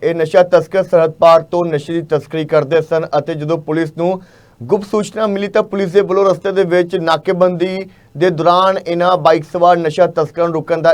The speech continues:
ਇਸ਼ਾਰਾ ਕੀਤਾ ਜਾਂਦਾ, ਪਰ ਇਹਨਾਂ ਦੇ ਵੱਲੋਂ ਪੁਲਿਸ ਟੀਮ ਦੇ ਉੱਪਰ ਹੀ ਗੋਲੀ ਚਲਾ ਦਿੱਤੀ ਜਾਂਦੀ ਹੈ, ਜਿਸ ਤੋਂ ਬਾਅਦ ਜਵਾਬੀ ਕਾਰਵਾਈ ਕਰਦਿਆਂ ਹੋਇਆਂ ਪੁਲਿਸ ਅਤੇ ਸੀ ਆਈ ਸਟਾਫ ਦੇ ਵੱਲੋਂ ਇਹਨਾਂ ਦੇ ਉੱਪਰ ਫਾਇਰ ਕੀਤੇ ਜਾਂਦੇ ਨੇ ਅਤੇ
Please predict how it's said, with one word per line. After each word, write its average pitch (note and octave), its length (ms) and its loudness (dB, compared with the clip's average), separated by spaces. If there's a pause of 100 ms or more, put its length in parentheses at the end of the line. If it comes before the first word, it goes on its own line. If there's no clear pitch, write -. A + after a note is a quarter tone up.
ਇਸ਼ਾਰਾ E3 320 2
ਕੀਤਾ E3+ 280 -6
ਜਾਂਦਾ, E3 260 0
ਪਰ D#3+ 300 2
ਇਹਨਾਂ D#3+ 200 -2
ਦੇ D#3+ 120 -4
ਵੱਲੋਂ D#3+ 380 0 (380)
ਪੁਲਿਸ A3 280 0
ਟੀਮ G#3 240 -2
ਦੇ G#3 80 2
ਉੱਪਰ F#3 460 2
ਹੀ G3 340 0 (360)
ਗੋਲੀ G3 300 4
ਚਲਾ G#3+ 200 2
ਦਿੱਤੀ F#3+ 240 -4
ਜਾਂਦੀ F3 280 2
ਹੈ, E3 40 4
ਜਿਸ D#3 200 -4
ਤੋਂ F#3 120 -6
ਬਾਅਦ F#3 160 4
ਜਵਾਬੀ E3+ 320 2
ਕਾਰਵਾਈ F3+ 320 2
ਕਰਦਿਆਂ F3 340 0
ਹੋਇਆਂ F3 160 0
ਪੁਲਿਸ F3 340 -2 (160)
ਅਤੇ D#3+ 180 -4
ਸੀ D#3+ 160 -8
ਆਈ D#3+ 140 0
ਸਟਾਫ D#3 320 0
ਦੇ E3+ 120 -2
ਵੱਲੋਂ D#3+ 400 0
ਇਹਨਾਂ D#3+ 200 -4
ਦੇ D#3+ 80 -4
ਉੱਪਰ D#3 200 -4
ਫਾਇਰ D#3+ 220 -2
ਕੀਤੇ D#3+ 280 -8
ਜਾਂਦੇ D#3 280 -6
ਨੇ D#3+ 100 -2
ਅਤੇ E3 320 -2